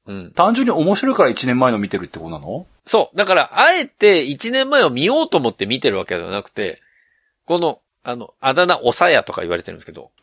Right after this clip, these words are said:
Speaker 2: はあはあ。
Speaker 1: おさやの人となりを楽しむために見てたら、それが一年前のウェザーだったって話。
Speaker 2: あー、なんか、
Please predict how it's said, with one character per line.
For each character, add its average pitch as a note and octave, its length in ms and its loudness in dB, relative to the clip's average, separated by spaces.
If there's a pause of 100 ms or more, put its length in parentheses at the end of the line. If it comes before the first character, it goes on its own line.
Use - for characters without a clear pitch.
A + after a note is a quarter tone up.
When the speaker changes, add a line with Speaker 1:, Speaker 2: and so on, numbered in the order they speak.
(120)
Speaker 2:
は - 160 -4
あ G#2+ 40 4
は - 220 -6
あ。 - 80 -14
Speaker 1:
お D3 140 4
さ D#4+ 240 4
や C#3+ 360 4 (360)
の D#3 320 4 (180)
人 - 320 -2
と F#3+ 160 0
な F#3 160 4
り F#3 180 0
を F3+ 160 -2
楽 F3+ 280 -2
し A3 120 -6
む E3+ 160 -6
た D3 140 2
め D#3 180 -4
に E3 220 -6
見 E3 200 -4
て G3 120 2
た E3+ 160 2
ら、 C#3+ 60 0
そ E3 120 -2
れ E3 60 2
が D3 60 2
一 - 240 -10
年 C#3 180 -6
前 D3 180 0
の D3 180 -2
ウ E3+ 40 -6
ェ A2+ 160 2
ザ G#2 140 -6
ー - 100 -10
だ - 80 -20
っ - 60 -20
た A#2+ 80 -6
っ - 20 2
て C3 60 2
話。 B2 380 4
Speaker 2:
あ - 20 0
ー、 - 20 0
な A2+ 80 -6
ん G#2+ 60 -8
か、 A2+ 100 -10